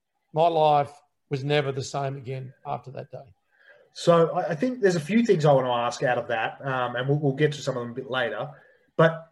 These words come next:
Speaker 2: you mentioned it was the first professional race. Like, I suppose now the, the most famous thing's the Hawaiian Ironman. Is that, that, that's, that'll be the most, the biggest one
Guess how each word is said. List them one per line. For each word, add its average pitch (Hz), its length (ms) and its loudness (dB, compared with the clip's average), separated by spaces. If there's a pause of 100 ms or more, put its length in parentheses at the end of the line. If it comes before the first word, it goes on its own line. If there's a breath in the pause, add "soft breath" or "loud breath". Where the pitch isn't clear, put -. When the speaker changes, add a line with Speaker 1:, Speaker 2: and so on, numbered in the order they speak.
(140)
Speaker 2:
you 160 120 0
mentioned 185 340 2
it 151 40 0
was 139 100 -6
the 147 80 0
first 151 340 4
professional 143 480 0
race. 123 320 0
Like, 127 160 -4 (540 soft breath)
I 139 80 0
suppose 185 420 4
now 165 260 4
the, 143 160 0
the 131 120 -4
most 143 300 4 (260)
famous 202 520 -2
thing's 165 220 -4
the 147 80 0
Hawaiian 131 580 0
Ironman. 107 640 -6
Is 120 320 -12
that, 147 280 0 (180)
that, - 220 -12
that's, - 440 -4 (420)
that'll 160 160 -4
be 143 60 2
the 120 60 -6
most, 117 240 -4 (460)
the - 60 -10
biggest 170 360 -4 (720)
one 196 380 -2